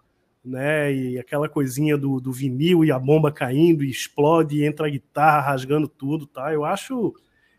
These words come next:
eu acho o início desse disco matador.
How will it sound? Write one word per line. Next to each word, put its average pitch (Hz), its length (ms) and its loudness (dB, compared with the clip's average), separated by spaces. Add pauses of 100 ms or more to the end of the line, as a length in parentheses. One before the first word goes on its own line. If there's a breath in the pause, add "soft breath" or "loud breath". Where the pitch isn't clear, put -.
eu 131 160 -4
acho 190 220 0
o 202 40 -2
início 190 280 -2
desse 180 240 0
disco 160 500 -6
matador. 214 640 -4